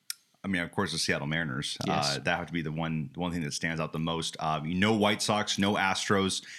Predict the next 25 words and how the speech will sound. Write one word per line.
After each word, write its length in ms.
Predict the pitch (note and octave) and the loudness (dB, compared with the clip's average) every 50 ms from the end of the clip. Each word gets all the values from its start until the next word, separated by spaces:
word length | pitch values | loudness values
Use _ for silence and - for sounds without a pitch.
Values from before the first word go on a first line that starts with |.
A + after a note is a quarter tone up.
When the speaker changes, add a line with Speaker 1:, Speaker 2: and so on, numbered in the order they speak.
| - - - | -4 -2 0
Speaker 1:
teams 280 | - A2+ A2+ A#2 G2+ F#2+ | 2 2 2 2 2 0
that 100 | F#2+ F#2 | 0 0
you 120 | G#2 G#2 | 2 2
would 160 | G#2+ G2+ - | 2 2 0
wanna 240 | F2 G2 G#2+ G#2+ G2+ | 0 0 0 2 0
see, 360 | - - - G#2 G2+ G2 F#2 | 0 0 0 0 2 2 2
or 120 | F#2 F#2 F2+ | 0 0 0
you, 160 | F2+ G2+ G2+ | 0 0 -2
at 120 | - - | 0 0
least 240 | A2 A#2 G#2+ G#2 - | 0 0 0 0 0
we 120 | G#2 G#2+ | 0 2
were 120 | G2+ F#2+ F#2 | 2 2 2
definitely 340 | D#2+ G#2+ G#2+ - - G#2 F2 | 2 0 0 0 0 -2 -2
talking 340 | - - F2+ F#2+ - G2 | 0 0 -2 0 0 -2
about 280 | F2+ F2 F#2+ F2 D#2 F2 | 0 0 0 0 0 2
being 180 | G#2 G#2+ G#2 G2 | 2 2 4 2
in 140 | F#2+ F2+ | 2 0
the, 140 | E2+ E2 D#2+ - - - - - - - | 0 -2 -4 -6 -12 -14 -14 -14 -12 -6
in 300 | - A2 G2+ F#2+ F#2 F2 | -2 0 0 0 0 0
the 320 | F2+ F#2+ F2+ F2+ E2+ E2+ E2 - | 0 0 0 0 -2 -4 -4 -4
top 260 | - - B2 A2 - - | -2 0 0 0 0 -2
five 380 | - - - A2 G#2 G2+ G2 F2 | -2 2 4 6 6 4 4 2
of 80 | E2+ F2+ | 0 0
our 120 | F2 E2 | -2 -2
preseason, 800 | - - - B2+ C3 A2+ - - G2 F#2 E2 D#2 E2+ E2 E2 | -2 0 2 2 2 2 2 2 2 2 2 0 0 -2 -2